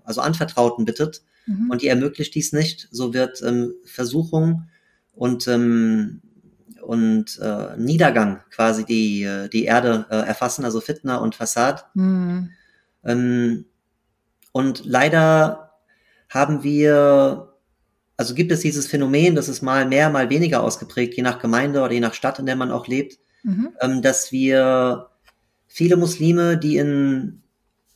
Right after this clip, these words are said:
Speaker 1: gewissen Basics vielleicht einfach einige Schwäche zeigen, einige Schwächen zeigen, ähm,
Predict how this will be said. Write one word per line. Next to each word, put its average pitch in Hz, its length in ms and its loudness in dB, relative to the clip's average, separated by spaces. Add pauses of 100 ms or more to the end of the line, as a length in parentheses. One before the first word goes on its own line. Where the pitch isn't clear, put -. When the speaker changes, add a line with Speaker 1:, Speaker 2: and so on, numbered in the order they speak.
(300)
Speaker 1:
gewissen 156 380 -2
Basics 165 440 2
vielleicht 143 240 2
einfach 139 240 -4
einige 139 280 -4
Schwäche 165 320 -2
zeigen, 123 580 -2 (480)
einige 131 260 0
Schwächen 160 300 0
zeigen, 135 480 0 (340)
ähm, 135 540 -2